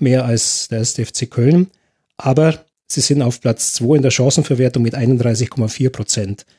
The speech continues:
Also, ja, schon auch ein, ein bisschen Glück im Moment, äh, dass vielleicht dann der Tabellenplatz ein etwas besseres als die Leistungen das jetzt, äh,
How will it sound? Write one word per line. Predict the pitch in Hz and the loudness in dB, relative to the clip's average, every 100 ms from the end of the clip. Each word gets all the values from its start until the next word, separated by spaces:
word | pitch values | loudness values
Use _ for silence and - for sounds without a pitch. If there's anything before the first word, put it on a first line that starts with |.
| _ _ _ _ | _ _ _ _
Also, | 110 107 117 110 135 - _ _ - | -2 0 2 0 -2 -12 _ _ -14
ja, | 120 156 | -10 -10
schon | - 147 | -4 -2
auch | 135 156 | 0 -2
ein, | - 151 147 160 | 0 4 4 4
ein | 156 | 2
bisschen | 151 170 - 160 151 143 | 2 2 2 4 4 4
Glück | 170 196 | 0 2
im | 135 | 2
Moment, | 120 110 170 - - - | 2 2 2 -2 -14 -6
äh, | 131 127 127 127 - | -2 2 2 0 -2
dass | 123 - | -4 -2
vielleicht | 135 117 120 - | -2 0 0 0
dann | 131 | -2
der | 117 | -2
Tabellenplatz | 123 113 135 143 131 - - _ _ _ _ _ _ - | -4 -2 -2 0 0 -2 -8 _ _ _ _ _ _ -10
ein | 156 | -4
etwas | 165 175 160 - | 0 2 2 2
besseres | 165 165 151 147 | 2 4 2 2
als | 127 - | 0 0
die | 131 | 0
Leistungen | 123 120 131 - 127 117 | 2 2 0 0 0 0
das | 107 - | -2 -2
jetzt, | 120 104 - - | -4 -4 -6 -6
äh, | 196 123 110 | -6 -4 -4